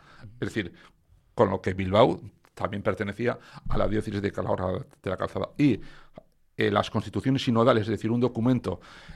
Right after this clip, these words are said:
del, eh, un libro del siglo dieciséis, en donde las constituciones sinodales es como decir,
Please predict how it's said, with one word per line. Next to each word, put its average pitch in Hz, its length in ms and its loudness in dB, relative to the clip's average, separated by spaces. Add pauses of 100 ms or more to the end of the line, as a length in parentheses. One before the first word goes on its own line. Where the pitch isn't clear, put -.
(120)
del, 95 320 -2
eh, 95 340 -2 (200)
un 117 100 6
libro 113 240 6
del 98 180 -4
siglo 107 220 2
dieciséis, 107 440 0
en 92 60 -6
donde 101 300 -2 (400)
las - 360 -6
constituciones 107 400 -2
sinodales 131 380 6
es 135 140 -2
como 117 320 2
decir, 113 420 4